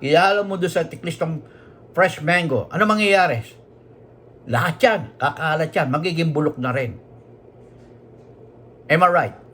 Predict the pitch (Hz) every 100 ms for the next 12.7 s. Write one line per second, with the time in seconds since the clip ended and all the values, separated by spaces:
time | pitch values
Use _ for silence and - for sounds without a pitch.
0 | - - - - - - - - 98 110
1 | 98 - - - - - - - - -
2 | - - 208 208 202 185 208 254 247 226
3 | 156 131 113 - - - - - - -
4 | - - - - - - - - - -
5 | - - - - - - - 214 247 247
6 | 208 196 190 - - - 160 170 208 196
7 | 190 - 95 82 - - - - - -
8 | - 135 147 214 220 214 156 165 156 143
9 | 147 113 - - - - - - 190 247
10 | 247 240 226 - 175 160 147 156 160 117
11 | - - - - - - - - - -
12 | - - - - 185 202 196